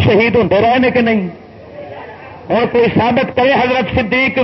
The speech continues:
مسلماناں دے جنازے کراندے رہے ہون غیبانہ، کہ کوئی شہید ہویا جنگ یرموک دے اندر تے حضرت صدیق نے جنگ مدینے کھڑو کے جنازے غیبانہ پڑھائے ہون، فاروق اعظم نے پڑھائے ہون۔ اور حضرت امام حسین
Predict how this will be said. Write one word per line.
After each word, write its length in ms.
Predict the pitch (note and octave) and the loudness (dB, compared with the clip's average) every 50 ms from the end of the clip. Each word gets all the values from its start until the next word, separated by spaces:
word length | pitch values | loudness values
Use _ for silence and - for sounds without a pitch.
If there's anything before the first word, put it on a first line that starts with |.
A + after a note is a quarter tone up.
| A3+ | 0
مسلماناں 540 | A3+ G3+ - A#3+ B3+ A#3+ A#3+ B3 B3 B3+ C4 A#3 | 0 0 0 0 0 2 0 0 0 -2 0 0
دے 60 | B3 A#3+ - | 0 0 0
جنازے 340 | A#3+ A3+ A3 G#3+ G#3+ A3+ A3 - | 0 0 0 0 0 -2 -2 0
کراندے 280 | A3 G#3 G3+ F#3 G3+ G3 | 0 -2 0 0 0 0
رہے 140 | F#3+ F#3 F#3 | 2 2 2
ہون 280 | F3 D#3 C#3 B2+ A#2 G#2+ - - - - - - - - - C#3+ E3+ | 2 0 -2 -6 -8 -10 -14 -18 -20 -20 -20 -20 -20 -18 -10 -4 -2
غیبانہ، 480 | B3+ C4+ B3+ A#3+ C4 C4 B3+ B3 A#3+ G3 C#3+ - - - - - - - - | 0 0 2 0 0 2 2 2 2 0 0 -2 -6 -14 -20 -20 -18 -4 -2
کہ 100 | - A3+ - | -2 -2 0
کوئی 200 | - C4 D4 C4 - | 0 2 2 2 0
شہید 320 | - B3 G#3 B3 C4 C4+ C#4 | 0 0 0 0 0 0 0
ہویا 240 | C4+ A#3+ A3+ B3+ C4+ C4 - | 0 2 2 0 0 0 -2
جنگ 220 | C4 C4+ C4+ B3+ C#4 C4+ B3 G3+ | -2 -2 0 0 0 0 2 0
یرموک 380 | A#3+ A#3 A#3+ A#3+ C4 D4 - - A3+ G#3+ | 0 2 2 2 2 2 0 0 -2 0
دے 60 | C#4+ | 2
اندر 260 | C#4 C#4 C#4 D#4 - - - - - - - - - | 4 4 4 2 0 0 -4 -10 -12 -14 -12 -6 -2
تے 60 | B3+ - | -2 0
حضرت 340 | C4+ D4 D4 D#4 D4+ B3 - - | 0 0 0 0 2 2 2 2
صدیق 400 | C4 G#3 E3+ C4+ D4 C#4+ - D4+ C#4+ D4 | 2 0 0 0 0 0 2 2 2 2
نے 80 | C#4 A3 - - - - - - C3 | 2 2 0 -2 -4 -8 -10 -4 -2
جنگ 220 | A#3+ C#4 D4 C4 B3+ A#3+ A3 | 0 2 2 2 2 2 2
مدینے 400 | A3 A#3 F#3 A3+ D#4+ D#4+ E4 E4+ D#4+ - - | 2 2 2 2 4 4 4 4 2 0 0
کھڑو 240 | - - C4+ D4 D4 C#4+ - | 0 2 2 2 2 2 2
کے 80 | D4+ C#4+ A3+ | 0 0 0
جنازے 380 | C4+ B3+ C4 B3+ C4 A#3+ D4+ D#4 A3 | 0 0 2 0 2 2 2 2 2
غیبانہ 420 | C#4 C#4 B3+ B3 B3 B3+ C#4 D#4+ D#4+ - | 0 0 0 0 0 0 0 0 0 0
پڑھائے 260 | D#4+ D4 B3 G3+ B3 | 0 2 2 2 2
ہون، 260 | C4+ B3 A#3 A3 F#3+ - - - - - - - | 2 2 2 2 0 -2 -4 -6 -8 -8 -6 -2
فاروق 400 | - C4 C4+ C4+ D4+ - - D#4 C#4 | -2 0 2 2 0 0 0 0 0
اعظم 300 | A#3+ A#3+ G#3+ C4+ E4+ F4 | 0 2 2 2 2 2
نے 80 | E4+ E4+ - | 2 2 2
پڑھائے 300 | - D#4 C#4+ - B3 C#4+ | 0 0 0 2 2 2
ہون۔ 240 | C#4 A#3+ A#3+ A#3+ G#3+ - - - - - - C4 | 2 2 2 0 0 -2 -4 -6 -8 -6 -2 0
اور 80 | D#4 D#4 A#3 A3 | 0 0 2 0
حضرت 380 | A#3+ B3 C#4 D4+ D#4 D4+ - E4 E4 D#4+ - - C4+ | 0 0 0 0 0 -2 0 0 0 0 0 0 0
امام 320 | C4+ C4+ C#4 C#4 C#4+ D#4 E4 E4 D#4 - | 0 2 0 0 0 0 0 0 2 2
حسین 560 | C4 C4+ - - B3 C4+ C#4+ D4+ D#4+ D#4+ D#4+ | 0 0 0 0 0 0 2 2 2 2 2